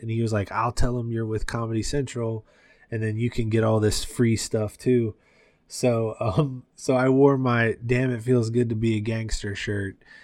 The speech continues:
and ended up, uh, walking around this event with, uh, Finesse, of course,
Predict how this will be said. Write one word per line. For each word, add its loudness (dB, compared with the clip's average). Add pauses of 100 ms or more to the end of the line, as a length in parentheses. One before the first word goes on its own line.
(200)
and -2
ended 2
up, 2
uh, 2
walking 2
around 0
this -2
event -2
with, 0
uh, -2
Finesse, -2
of -2
course, -6